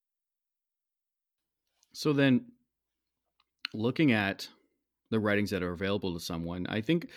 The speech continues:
we should probably talk a little bit about where do we think someone should start, because there's, there's, i-, i-, you know, I think when some people think about this world, they consider it as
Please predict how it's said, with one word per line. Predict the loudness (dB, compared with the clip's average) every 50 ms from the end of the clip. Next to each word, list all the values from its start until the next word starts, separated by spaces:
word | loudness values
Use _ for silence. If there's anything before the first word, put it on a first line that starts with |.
| -20 -10 _
we | 0 2
should | 2 4 4
probably | 4 4 4 4 2
talk | 2 2 0 0
a | 0
little | 0 2
bit | 2 2
about | 2 0 -2 -2 -2
where | -2 0 2 2 4 4 2 2
do | 2 0 -2 -2
we | 0 -2 -2 -2
think | -2 -4 -4 -4 -4 -6
someone | -6 -6 -4 -4 -2 -4 -4 -4
should | -6 -8 -8
start, | -6 -4 -2 -2 -2 -2 -4 -8 -12
because | -14 -8 -4 -4 -4 -2 -2
there's, | 0 0 2 0 0 -2 -2 -4 -6 -8 -10 -12 _ _ 2
there's, | 2 2 2 2 -4 _ _ 0
i-, | 0 0 -2
i-, | -6 -4
you | -2 -2 0
know, | 0 0 0
I | -2
think | 0 2 2 2 0 -4 -16 -20 -20 -20 -20 -18 -18 -18 -18 -18 -18 -18 -18 -18 -20 -20 _ _ _ _ _ _ _ _ _ _ _ -16 -16 -16 _ _
when | _ 0 2 2 2 4
some | 2 2 2
people | 2 0 0 -2
think | -2 0 0 0 -2
about | -2 -2 0 0 0 -2 -4 _
this | -6 -4 -4 -4 -4 -6 -8 -10 -14 _ _ _
world, | -10 -6 -4 -2 0 2 2 4 2 2 2 0
they | 0 0 0
consider | 0 -2 -4 -4 -2 -2 0 2 4 4 4
it | 4
as | 2 0 0 -2 -2 -4 -6 -8 -8 -10